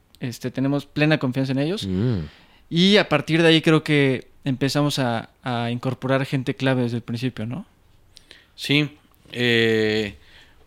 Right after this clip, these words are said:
Speaker 3: por ejemplo, yo creo que algo que nos funcionó mucho fue que la primera incorporación,
Speaker 2: Ujú.
Speaker 3: eh, que tuvimos, bueno, más bien las dos primeras incorporaciones,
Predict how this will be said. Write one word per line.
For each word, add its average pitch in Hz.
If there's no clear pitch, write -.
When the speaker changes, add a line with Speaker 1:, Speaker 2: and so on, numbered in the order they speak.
Speaker 3:
por 120
ejemplo, 131
yo 139
creo 156
que 151
algo 147
que 143
nos 120
funcionó 123
mucho 123
fue 120
que 123
la 117
primera 135
incorporación, 123
Speaker 2:
Ujú. 113
Speaker 3:
eh, 98
que 104
tuvimos, 117
bueno, 147
más 147
bien 160
las 131
dos 180
primeras 160
incorporaciones, 117